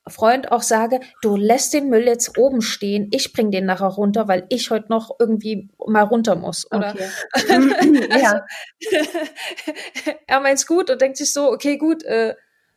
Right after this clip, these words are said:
Speaker 1: ähm, wir teilen uns ja sowieso den Haushalt komplett gleich auf und allem. Da gibt's kein, ich mach nur das und er macht nur das. Das gibt's einfach nicht.“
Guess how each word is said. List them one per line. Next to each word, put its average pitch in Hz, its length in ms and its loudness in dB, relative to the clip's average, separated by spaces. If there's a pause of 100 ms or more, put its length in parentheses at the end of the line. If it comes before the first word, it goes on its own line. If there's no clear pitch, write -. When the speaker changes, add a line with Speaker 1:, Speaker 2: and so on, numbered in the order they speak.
(160)
Speaker 1:
ähm, 226 420 -4 (500)
wir 240 120 -2
teilen 240 260 2
uns 240 140 -6
ja 226 140 2
sowieso 254 320 -2
den 233 240 -4
Haushalt 247 480 2
komplett 247 560 -2
gleich 240 420 -2
auf 254 440 0
und - 220 -12
allem. 254 280 2
Da 208 80 0
gibt's 262 320 -4
kein, 226 500 0
ich - 180 -6
mach 240 200 -2
nur 220 120 2
das 226 280 2
und 208 100 -6
er 220 140 -2
macht 226 280 -4
nur 220 100 0
das. 226 240 -4
Das 202 140 -12
gibt's 269 200 -6
einfach 220 240 -2
nicht.“ 226 320 -2